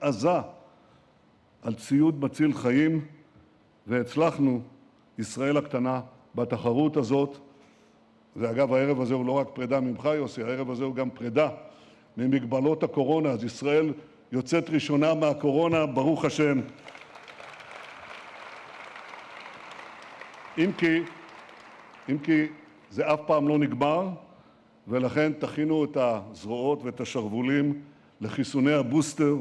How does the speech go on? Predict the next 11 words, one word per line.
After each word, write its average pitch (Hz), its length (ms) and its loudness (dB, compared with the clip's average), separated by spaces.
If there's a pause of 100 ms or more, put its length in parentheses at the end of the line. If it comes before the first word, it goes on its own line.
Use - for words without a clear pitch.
ו-, 120 80 -4 (140)
ואל 127 200 0
דאגה, 110 280 -4
יהיה 113 120 -6
מספיק 120 340 -4
לכולם. 110 400 -6 (1200)
יוסי 165 300 4
היקר, 165 540 4 (2000)
זו 120 180 2
עת 135 120 0
פרידה, 127 340 2